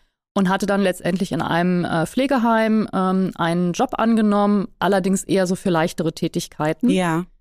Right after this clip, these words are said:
Speaker 1: Und hat im Rahmen des Mindestlohns dort, äh, dann für zwanzig Stunden in der Woche
Speaker 2: Mhm.
Speaker 1: gearbeitet. Letztendlich reichte dann aber das Nettoentgelt, was sie bezogen hat, nicht aus. Ähm,
Speaker 2: Was, was hat sie so gekriegt im Monat?
Speaker 1: Also netto hatte sie, glaub ich, so um die achthundertsiebzig,
Speaker 2: Ah,
Speaker 1: achthundertfünfzig
Speaker 2: okay.
Speaker 1: Euro raus.
Speaker 2: Ja.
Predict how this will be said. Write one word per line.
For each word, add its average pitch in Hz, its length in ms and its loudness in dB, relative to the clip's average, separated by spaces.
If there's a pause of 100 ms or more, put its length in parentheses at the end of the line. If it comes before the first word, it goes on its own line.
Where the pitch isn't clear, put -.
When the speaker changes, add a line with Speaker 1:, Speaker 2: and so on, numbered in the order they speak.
(240)
Speaker 1:
Und 202 440 0
hat 196 140 -4
im 196 100 0
Rahmen 180 480 0
des 170 180 -2
Mindestlohns 196 920 0
dort, 175 540 -2
äh, 160 140 -2
dann 165 420 0
für - 180 -6
zwanzig 180 340 -2
Stunden 262 300 2
in 208 80 2
der 202 140 0
Woche 196 180 -2
Speaker 2:
Mhm. 247 180 2
Speaker 1:
gearbeitet. 233 520 0 (760)
Letztendlich 190 640 0
reichte 196 320 0
dann 202 140 0
aber 185 180 2
das 185 260 -2
Nettoentgelt, 196 760 0
was 190 120 -2
sie 185 80 -4
bezogen 180 500 -2
hat, 175 200 -2
nicht 185 200 -2
aus. 180 520 0
Ähm, 190 180 2
Speaker 2:
Was, 190 240 0
was 175 200 -6
hat 180 120 -6
sie 185 100 -2
so 165 140 -6
gekriegt 160 380 -8
im 202 100 -2
Monat? 220 460 0 (360)
Speaker 1:
Also 190 180 0
netto 185 300 0
hatte 185 180 -2
sie, 185 100 -2
glaub 180 200 0
ich, 196 80 -2
so - 80 -4
um 196 120 2
die 190 100 0
achthundertsiebzig, - 920 -4
Speaker 2:
Ah, 180 40 -2
Speaker 1:
achthundertfünfzig 156 760 -2
Speaker 2:
okay. 156 120 2
Speaker 1:
Euro 226 200 2
raus. 208 340 2
Speaker 2:
Ja. 180 200 0